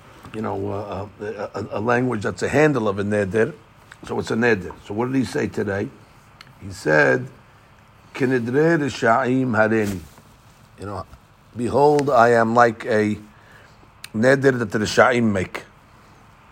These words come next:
And we're talking about when there was a Nazir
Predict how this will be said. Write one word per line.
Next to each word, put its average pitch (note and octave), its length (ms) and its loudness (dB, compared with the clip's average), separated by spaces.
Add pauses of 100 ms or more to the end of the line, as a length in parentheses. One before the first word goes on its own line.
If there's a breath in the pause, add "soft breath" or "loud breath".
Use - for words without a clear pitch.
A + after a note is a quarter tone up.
(800 loud breath)
And A2 240 -4
we're G#2+ 140 0
talking B2 300 -2
about A2+ 420 2
when A2 100 -4
there A2 80 -2
was G#2 160 -4
a G#2+ 60 -2
Nazir G#2+ 520 2